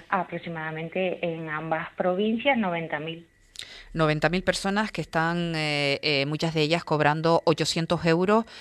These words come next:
Speaker 2: en jornadas parciales, con los que se ven, obviamente, abocadas a buscar un segundo empleo.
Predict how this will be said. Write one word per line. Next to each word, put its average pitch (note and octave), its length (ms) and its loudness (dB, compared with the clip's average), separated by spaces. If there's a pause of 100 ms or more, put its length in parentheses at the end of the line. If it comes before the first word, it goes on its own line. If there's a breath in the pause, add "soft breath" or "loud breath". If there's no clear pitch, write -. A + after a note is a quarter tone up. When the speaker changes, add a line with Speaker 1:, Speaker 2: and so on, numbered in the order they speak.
(160 loud breath)
Speaker 2:
en D3 300 2
jornadas C#3+ 540 4
parciales, D#3 600 4
con E3+ 280 4
los F3 160 4
que F#3+ 380 2
se - 240 2
ven, D#3+ 240 4 (140)
obviamente, D3+ 840 4
abocadas E3 680 4 (340 loud breath)
a D3 80 4
buscar C#3+ 300 2
un D3+ 80 -2
segundo C3+ 320 2
empleo. C3 420 6